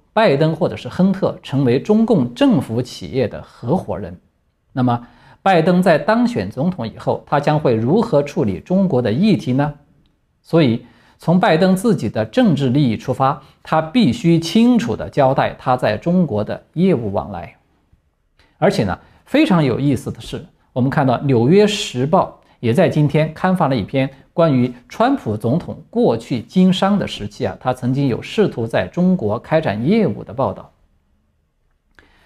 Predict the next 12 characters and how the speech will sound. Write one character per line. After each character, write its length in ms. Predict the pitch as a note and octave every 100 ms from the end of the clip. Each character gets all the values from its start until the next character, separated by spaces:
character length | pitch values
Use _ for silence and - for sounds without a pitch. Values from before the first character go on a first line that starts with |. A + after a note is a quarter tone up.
| _ _ _ -
那 100 | G#3+
么 240 | C3+ - - _
这 160 | D#4+
个 120 | C4 D#3+
现 200 | F#3 D3+
象 120 | -
它 120 | D3
就 100 | C#3
显 220 | A2 F2+
示 100 | F#2
出 180 | A2 B2+
来， 220 | G2 G2+